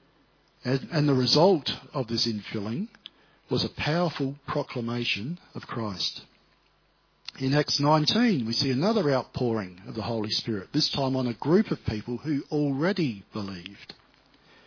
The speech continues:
It happened that while Apollos was at Corinth, Paul passed through the inland country and came to Ephesus. There he found some disciples, and he said to them,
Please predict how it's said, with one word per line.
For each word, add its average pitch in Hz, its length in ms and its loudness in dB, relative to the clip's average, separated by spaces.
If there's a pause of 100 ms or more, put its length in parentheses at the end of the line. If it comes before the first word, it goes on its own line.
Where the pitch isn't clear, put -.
(460)
It 135 100 2
happened 156 360 4
that 139 100 2
while 147 260 4 (220)
Apollos 175 540 4
was 120 160 0
at 120 160 -4
Corinth, 127 440 -2 (640)
Paul 202 280 6
passed 147 360 4
through 139 200 2
the 123 180 4
inland 151 400 2
country 135 360 -2
and 113 80 -2
came 143 300 0
to 120 160 0
Ephesus. - 640 0
There 165 220 4
he 196 140 2
found 156 300 2
some 139 140 2
disciples, 127 720 0
and 139 140 -2
he 131 80 0
said 196 320 0
to 156 80 -2
them, 113 320 -2